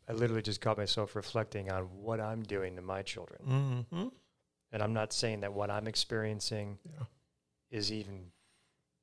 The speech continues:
Speaker 1: comparison to what segregation was like or racism
Speaker 2: Sure.
Speaker 1: to a certain part of our community, right?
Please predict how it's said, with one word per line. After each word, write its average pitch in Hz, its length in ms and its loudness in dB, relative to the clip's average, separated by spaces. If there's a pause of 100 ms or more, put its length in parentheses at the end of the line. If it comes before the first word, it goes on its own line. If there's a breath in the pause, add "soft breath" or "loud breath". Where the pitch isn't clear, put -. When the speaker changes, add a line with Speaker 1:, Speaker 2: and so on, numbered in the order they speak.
Speaker 1:
comparison 113 680 0
to 107 180 0
what 95 300 4 (220)
segregation 98 600 0
was 95 140 -2
like 92 260 0
or 92 80 -2
racism 95 600 0 (120)
Speaker 2:
Sure. 180 320 2 (160)
Speaker 1:
to 117 160 0
a 98 60 0
certain 101 380 6
part 98 240 -2
of 92 80 0
our 95 100 2
community, 92 440 -4
right? 92 240 -6